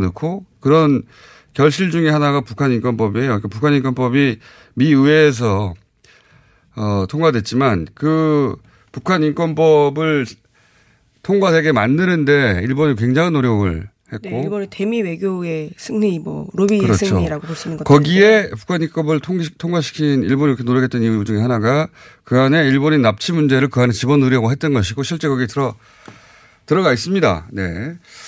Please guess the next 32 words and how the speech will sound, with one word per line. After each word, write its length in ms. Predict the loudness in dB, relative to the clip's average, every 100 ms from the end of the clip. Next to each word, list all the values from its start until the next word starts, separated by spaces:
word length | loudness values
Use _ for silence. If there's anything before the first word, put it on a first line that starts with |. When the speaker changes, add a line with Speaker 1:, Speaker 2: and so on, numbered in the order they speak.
| -18 -16 -18 -20 -20 -8
Speaker 1:
그래서 300 | -4 -2 0
일본이 680 | 2 2 2 2 0 0 -2
그동안 380 | -2 0 2 4
미 80 |
의회나 480 | 4 4 2 2 0
미국을 320 | 0 0 -2
상대로 360 | -2 -2 -2 0
해서 220 | 0 -2
항상 560 | -4 -2 -2 -2 -4 -6
우리에게 560 | -2 2 4 4 2 -2
굉장히 320 | 0 2 2
불리한, 380 | 2 0 0 -2 -8 -18 _ -10
예, 160 | -8 -6
한반도 340 | -4 -2 -2 0
문제 200 | 0 0
굉장히 240 | 0 -2
불리한, 460 | -2 0 2 0 -2 -10 -20 -20 -20 -20 -20 -16 -6
어, 440 | -2 0 0 -2 -4 _ _
활동들을 440 | -4 -2 0 2 4
많이 200 | 4 4
해왔는데 640 | 2 0 0 0 -2 -2 -6
지금이라고 960 | -4 0 2 2 2 2 2 0 0 -2
물밑에서 480 | -2 -2 0 -2 -4
그러지 240 | -2 -2 -2
않겠는가. 400 | -4 -8 -8 -8
Speaker 2:
네, 80 | -6
Speaker 1:
항상 80 | -2
Speaker 2:
그런 180 | 0 0
정황들이 400 | 0 0 -2 -4
꽤 120 | -4
많이 200 | -4 -6
보입니다. 480 | -8 -6 -6 -8 -10